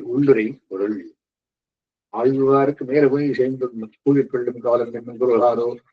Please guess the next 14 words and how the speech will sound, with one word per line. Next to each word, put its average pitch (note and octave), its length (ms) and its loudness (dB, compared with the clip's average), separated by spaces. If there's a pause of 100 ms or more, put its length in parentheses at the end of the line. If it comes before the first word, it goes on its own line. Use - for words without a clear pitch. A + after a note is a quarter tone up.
(200)
கூவிக்கொள்ளும் B2 580 2
காலம் B2 340 0
என்னும் A#2+ 240 -10
குருகாரோ A#2+ 500 2
என்று B2+ 260 0
இருப்பர். A2+ 380 -2 (1000)
இவருக்கு D#3+ 260 6
இன்னும் D3 200 0
பக்தியை F3 380 6
விட்டலையே. C#3 580 -2 (580)
அதே C#3 160 0
முலையோ D3 420 2
முழுவத்தும் C#3 600 -2
போகின்றா. A2+ 520 -8